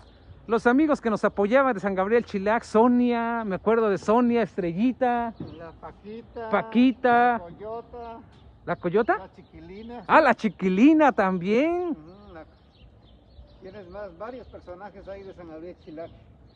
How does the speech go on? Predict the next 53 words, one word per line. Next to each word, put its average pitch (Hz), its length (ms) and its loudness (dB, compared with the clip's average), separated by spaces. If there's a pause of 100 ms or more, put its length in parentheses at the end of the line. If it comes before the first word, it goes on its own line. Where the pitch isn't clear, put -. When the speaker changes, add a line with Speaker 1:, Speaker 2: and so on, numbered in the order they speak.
(240)
Speaker 2:
Ya. 208 380 -10 (2250)
Y 165 80 -16
todos 247 280 -8
llegaban 233 440 -12 (120)
a 170 60 -14
la 180 160 -12
casa 220 300 -16
de 233 100 -10
la 196 140 -14
señora 196 420 -16 (120)
Chona 208 260 -18
Morales, 185 480 -16
que 247 60 -20
era 175 100 -16
conocida. 180 440 -20 (160)
Speaker 1:
Sí, 185 200 -2
cierto. 240 580 2
Speaker 2:
La 151 100 -14
señora 208 300 -12
Chona 214 160 -16
Morales, 208 220 -10
Speaker 1:
A 185 60 2
ver, 285 160 10
Speaker 2:
que 277 60 8
era 226 100 2
Speaker 1:
cuéntame 302 420 6
la 277 60 6
Speaker 2:
más 254 80 4
Speaker 1:
historia 302 240 4
que 262 120 0
sa-, 269 280 2
sabes, 269 240 2
Chanito. 220 340 -2
Speaker 2:
Bueno, 233 600 -4
realmente, 294 580 -10
pues, 226 240 -6
este, 202 340 -12
lo 190 140 -12
poco 254 240 -18
que 254 80 -14
los, 226 180 -14
eh, 208 360 -12
acordamos, 214 600 -12
porque 208 200 -14
éramos 233 280 -12
muy, 233 300 -10
muy, 220 380 -12
muy 240 160 -10
niños, 240 440 -12
muy, 226 140 -16
muy 208 580 -18
jóvenes 240 340 -12
éramos. 233 320 -14